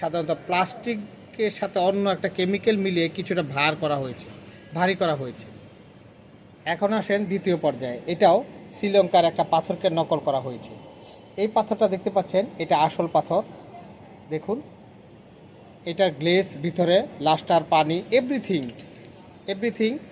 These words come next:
সম্পূর্ণ নকল পাথরের থেকে ভিন্নতর। আর এই পাথরটা দেখতে পাচ্ছেন,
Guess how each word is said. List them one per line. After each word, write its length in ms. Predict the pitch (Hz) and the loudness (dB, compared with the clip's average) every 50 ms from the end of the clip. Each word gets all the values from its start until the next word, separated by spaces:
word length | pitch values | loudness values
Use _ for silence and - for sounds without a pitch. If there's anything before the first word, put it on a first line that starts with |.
| - - - | -16 -6 -2
সম্পূর্ণ 540 | 196 190 180 - 196 190 180 185 175 170 170 - - - - - - - - | -2 -2 -2 -2 -2 0 2 2 0 0 -2 -6 -10 -18 -20 -20 -20 -10 -8
নকল 220 | 165 170 156 175 156 | -6 -4 -4 -4 -2
পাথরের 320 | - 151 147 - 156 147 143 - | -2 -2 -2 -2 -4 -6 -6 -6
থেকে 180 | - 135 147 143 | -6 -6 -6 -4
ভিন্নতর। 440 | 123 160 170 180 170 151 - 135 120 110 104 - - - - - - - - - | -2 0 0 2 0 0 -2 -6 -8 -8 -10 -14 -18 -20 -20 -20 -20 -20 -16 -8
আর 160 | 151 147 147 147 - - | -6 -4 -4 -4 -2 -2
এই 120 | 202 233 | -2 0
পাথরটা 360 | 226 262 220 - 226 208 208 | 2 2 0 2 2 2 2
দেখতে 240 | 185 180 175 - 196 | 2 0 -2 -2 0
পাচ্ছেন, 320 | 170 170 156 - - 180 | 0 0 0 0 -2 -4